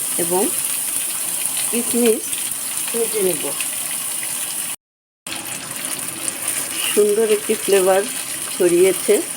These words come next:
লো হিটে আমরা এই বাদাম এবং কিশমিশ ভেজে নিতে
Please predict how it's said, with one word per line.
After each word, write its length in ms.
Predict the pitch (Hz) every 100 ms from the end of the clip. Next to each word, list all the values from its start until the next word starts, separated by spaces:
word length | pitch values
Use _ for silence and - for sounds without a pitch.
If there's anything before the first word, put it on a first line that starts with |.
| - - - - - - - - - - - - - - - 196
লো 100 | 202 220
হিটে 220 | 220 220 240 220
আমরা 180 | 220 208 202
এই 80 | 202 - - - - - - - 185
বাদাম 260 | 185 196 202
এবং 120 | 196 208
কিশমিশ 360 | 190 196 185 196 180
ভেজে 200 | 175 175
নিতে 180 | 185 185